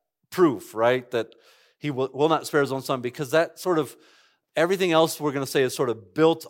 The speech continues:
on top of that. All right, so how can I know God is fo-, how can we know God is for us? Well, he did not spare his own son. The second thing Paul says, how can we know God is for us?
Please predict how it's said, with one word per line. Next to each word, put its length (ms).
on 220
top 260
of 80
that. 280
All 100
right, 120
so 120
how 200
can 160
I 100
know 200
God 280
is 260
fo-, 340
how 160
can 160
we 140
know 180
God 200
is 120
for 300
us? 380
Well, 120
he 120
did 260
not 200
spare 200
his 140
own 120
son. 360
The 60
second 300
thing 160
Paul 240
says, 400
how 160
can 140
we 100
know 180
God 220
is 100
for 220
us? 140